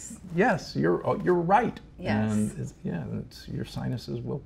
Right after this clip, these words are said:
Speaker 1: clear up.
Speaker 2: Yes, yes, they do. I do, however, think that I'm one of those, your canaries that,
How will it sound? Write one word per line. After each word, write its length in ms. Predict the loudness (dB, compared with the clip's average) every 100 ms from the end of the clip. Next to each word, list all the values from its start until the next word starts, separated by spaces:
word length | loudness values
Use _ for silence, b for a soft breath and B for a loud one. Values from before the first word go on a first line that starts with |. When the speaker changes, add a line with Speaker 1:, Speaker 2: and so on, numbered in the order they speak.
| -10
Speaker 1:
clear 200 | -8 -8
up. 120 | -10 -10
Speaker 2:
Yes, 640 | -6 -6 -6 -12 -18 -18 -14
yes, 520 | -8 -6 -8 -10 -16 -12
they 140 | -12
do. 80 | -12 B B B -4
I 200 | -2 -2 -8 -2
do, 180 | 2 4
however, 480 | 4 4 4 0
think 340 | 0 -4 -4 -4
that 320 | -4 -4 -6 -8
I'm 480 | -6 -6 -10 -12
one 320 | -10 -6 -6 -6
of 260 | -10 -14 -16 -12
those, 220 | -8 -8 -10 -14
your 140 | -14 -12
canaries 680 | -10 -6 -4 -4 -6 -10 -12
that, 240 | -12 -12